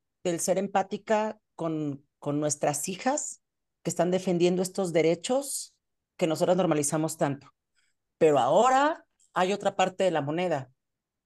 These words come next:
es con estas madres, porque yo también soy madre. Sí, o sea, una parte de mí es ser empática con todas estas chavas que están peleando por todo esto,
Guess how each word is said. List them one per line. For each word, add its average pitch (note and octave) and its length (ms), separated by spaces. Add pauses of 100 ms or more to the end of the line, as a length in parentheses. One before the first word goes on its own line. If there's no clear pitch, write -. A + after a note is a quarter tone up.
es D#3+ 280
con D#3+ 200
estas F3+ 320
madres, F#3+ 320
porque - 200
yo D#3 100
también D3+ 220
soy D3+ 160
madre. C3+ 360 (1400)
Sí, F3+ 140
o F#3 60
sea, E3 240
una G3+ 200
parte A3 240
de G#3+ 140
mí A3 320
es F#3+ 120
ser G3+ 120
empática F#3 520
con D#3 180
todas F#3 220
estas F#3+ 300
chavas F#3+ 420
que F3 100
están D#3+ 260
peleando F#3 400
por F3 140
todo F#3+ 320
esto, F#3 440